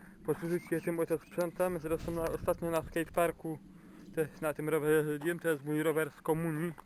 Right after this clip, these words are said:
także już ma ho, ho, ile, ile jakiś lat. On też już był stary, podejrzewam jakiś dziewięćdziesiąty dziewiąty, dwutysięczny rocznik.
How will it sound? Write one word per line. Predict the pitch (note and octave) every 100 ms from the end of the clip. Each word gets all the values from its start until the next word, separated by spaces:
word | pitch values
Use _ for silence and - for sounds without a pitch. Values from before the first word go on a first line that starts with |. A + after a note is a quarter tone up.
| - - - - - -
także | - C3+ D#3
już | D#3
ma | D#3+ D3+
ho, | F3+ F3+
ho, | E3 D#3+
ile, | D#3 D#3 D#3
ile | E3 D#3+ D3 - - - -
jakiś | C#3+ C3+
lat. | D3 E3+ F3 - - - - - - - - -
On | D#3 D#3+
też | D#3+ F3+ D3+
już | D3+
był | C#3 D3+
stary, | C#3+ - F#3+ D#3+ E3 D#3 - - - - - - - - - - - - - - -
podejrzewam | D3 D#3 D3+ D3+ D3
jakiś | C#3+ - C#3+
dziewięćdziesiąty | C#3 D3 D#3+ D#3 D3+ D#3+ D3+
dziewiąty, | D3 D3 D#3+ D3+
dwutysięczny | C3+ C#3+ - D3 D3 C#3 D3
rocznik. | D3+ - D#3+ E3+